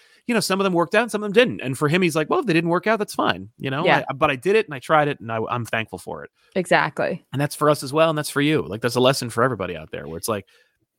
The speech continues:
Speaker 1: be honest with yourself about what you wanna make
Speaker 2: Mm-hmm.
Speaker 1: and don't force it.
Speaker 2: Yeah. And, like, what you expect to get out of it, because at
Speaker 1: Mm-hmm.
Speaker 2: the end of the day, like, that's something that maybe not enough,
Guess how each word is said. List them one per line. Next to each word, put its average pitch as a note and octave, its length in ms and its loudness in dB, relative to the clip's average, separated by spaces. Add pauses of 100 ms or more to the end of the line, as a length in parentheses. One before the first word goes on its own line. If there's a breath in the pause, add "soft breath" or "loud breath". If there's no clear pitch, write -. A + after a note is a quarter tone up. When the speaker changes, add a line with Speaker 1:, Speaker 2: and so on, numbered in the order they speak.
(300)
Speaker 1:
be E3+ 320 2
honest D3+ 260 2
with B2+ 80 -8
yourself A2+ 300 2
about G#2 100 0
what - 60 -6
you F#2 100 -6
wanna G2 200 -6
make D#3+ 360 -2 (220)
Speaker 2:
Mm-hmm. G3 280 -2
Speaker 1:
and B2 380 0
don't F3 500 2 (300)
force - 460 0
it. - 120 -18 (540 loud breath)
Speaker 2:
Yeah. G4 320 4
And, B3+ 120 -4
like, C4+ 220 -2
what C#4+ 280 0
you E4 140 0
expect B3 400 0
to A3 80 -2
get F3 280 0
out D3+ 200 2
of D3 100 -4
it, - 160 0
because A3 240 -2
at A3+ 120 6
Speaker 1:
Mm-hmm. B3 80 -2
Speaker 2:
the D#4 100 -2
end E4 120 0
of E4+ 60 -6
the D4 80 -2
day, A3+ 220 2
like, G3+ 160 0
that's B3 260 2
something C4+ 320 0
that - 180 2 (300)
maybe A3+ 260 0
not G#3 160 0
enough, F#3 380 -2